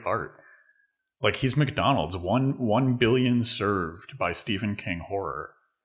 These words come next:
You know, like, th-, this isn't some fine dining experience where there's no menu and the chef just whims together something fancy. Like,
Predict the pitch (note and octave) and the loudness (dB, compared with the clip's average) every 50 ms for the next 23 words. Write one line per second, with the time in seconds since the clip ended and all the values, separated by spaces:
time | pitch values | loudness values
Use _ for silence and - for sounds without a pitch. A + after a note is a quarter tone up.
0 | _ _ _ _ _ _ _ _ _ G2+ E2+ D#2+ E2 D#2+ E2+ G2 F#2+ E2+ E2 E2 | _ _ _ _ _ _ _ _ _ -8 -6 -6 -6 -6 -6 -4 -4 -4 -4 -6
1 | - - A#2 G#2 G#2 A#2 A2 - B2 A2+ A2+ A#2 A2+ - - G2+ F2+ - - G#2 | -8 -8 -8 -4 -4 -2 0 0 0 0 0 0 0 0 -2 -2 -4 -2 -2 0
2 | G2 G2 G#2 G2 G2+ F2 F#2+ F#2+ F#2+ F2+ F2+ - - - F#2 F2+ F2+ F2 E2+ E2+ | 2 2 2 2 2 0 0 0 -2 -4 -4 -4 -4 -2 -2 -2 -2 -2 -2 -4
3 | E2+ - - F#2+ F#2+ F#2 F2 F2+ F#2 F2+ F2+ F2+ F2+ F2+ E2+ F2+ F2+ F2+ F2+ F2+ | -6 -6 -6 -6 -4 -4 -4 -2 -2 -2 0 0 -2 -2 -2 -2 -4 -4 -4 -4
4 | F2 F2 F2 E2+ E2 E2 E2+ F2 - - - F#2+ E2+ E2 - - - - - F2 | -4 -6 -6 -8 -8 -10 -10 -8 -8 -6 -4 -2 -2 -2 -4 -6 -10 -10 -8 -6
5 | E2+ - - G2 F2+ F#2 F#2+ F#2+ F#2 F2+ F2+ F#2 F#2 - - - - F#2 F2+ F#2 | -6 -6 -8 -10 -8 -4 -2 -2 0 0 0 0 0 0 -2 -2 -4 -4 -2 0
6 | E2+ F2 E2+ F2 E2+ E2+ E2 - - F2+ F2 - E2+ E2 E2 - - F2 E2 F2+ | 0 0 0 -2 -4 -4 -4 -4 -6 -6 -8 -10 -10 -12 -12 -8 -8 -6 -6 -4
7 | G2 - - D#2 D2+ D#2 D#2 D#2+ D#2+ D#2 D2+ D#2 E2 - - | -4 -4 -4 -4 -8 -10 -12 -12 -12 -12 -12 -12 -14 -18 -18